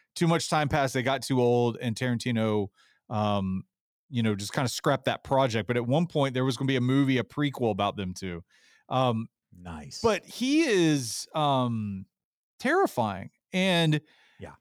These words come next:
Speaker 1: he shows up, um, Nice Guy Eddie shows up and is like, "We need to go get, we need to ditch these cars. We need to get rid of 'em. And Mister Blonde, you stay here with the police officer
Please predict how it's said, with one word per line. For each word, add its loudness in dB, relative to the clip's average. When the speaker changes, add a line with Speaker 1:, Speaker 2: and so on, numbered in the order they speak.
Speaker 1:
he -2
shows 0
up, 2
um, 0
Nice 0
Guy 2
Eddie 2
shows 0
up 4
and -2
is -4
like, 0
"We 0
need 2
to 0
go 4
get, -4
we 0
need 2
to 2
ditch -2
these -2
cars. 0
We 0
need 2
to -2
get 0
rid 2
of 2
'em. 0
And 0
Mister -2
Blonde, 2
you 0
stay -2
here 4
with 0
the -6
police -2
officer 0